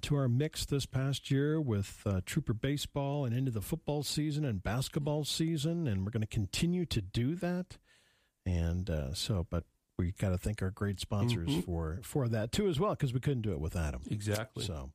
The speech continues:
Speaker 1: thank you, everyone. As we look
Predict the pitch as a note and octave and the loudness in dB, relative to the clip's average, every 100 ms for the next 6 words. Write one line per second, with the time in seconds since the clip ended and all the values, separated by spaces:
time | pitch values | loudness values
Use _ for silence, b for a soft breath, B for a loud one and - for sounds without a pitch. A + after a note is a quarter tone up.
0 | _ F2+ G2 - - F2 - G2 D#2 E2+ | _ -8 -8 -10 -14 -12 -8 -6 -6 -8
1 | G#2+ - B B B B B B _ - | -14 -18 B B B B B B _ -4
2 | G2+ G#2+ A2 D3+ D3+ D3+ G3 A3+ | -2 -2 0 0 2 2 0 -2